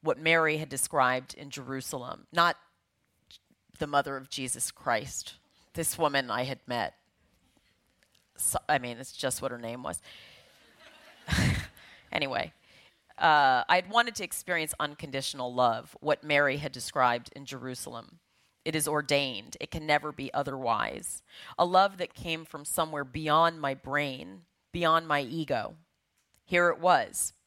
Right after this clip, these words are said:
a wild feeling from the deepest part of me, as deep and dark as the will to survive,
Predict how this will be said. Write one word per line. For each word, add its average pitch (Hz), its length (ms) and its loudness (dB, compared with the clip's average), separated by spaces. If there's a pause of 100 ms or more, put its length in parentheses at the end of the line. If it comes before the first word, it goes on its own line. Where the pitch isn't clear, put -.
(380)
a 175 80 -4
wild 180 540 2
feeling 143 640 -8
from 151 220 -12
the 143 80 -8
deepest 180 520 -6
part 180 280 2
of 151 160 -12
me, 123 340 -12 (240)
as 156 180 -10
deep 175 380 -8 (100)
and 147 160 -8
dark 135 460 2
as 143 140 -8
the 156 100 -8
will 135 300 0
to 147 160 -12
survive, 131 800 0